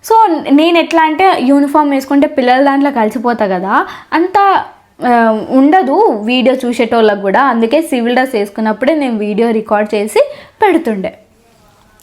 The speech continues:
So ఇదన్నమాట. ఎలా అనిపించింది ఇదంతా మీకు?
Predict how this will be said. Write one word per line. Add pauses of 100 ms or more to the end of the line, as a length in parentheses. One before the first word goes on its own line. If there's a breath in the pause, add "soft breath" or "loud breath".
(160)
So (500)
ఇదన్నమాట. (600 loud breath)
ఎలా
అనిపించింది
ఇదంతా
మీకు?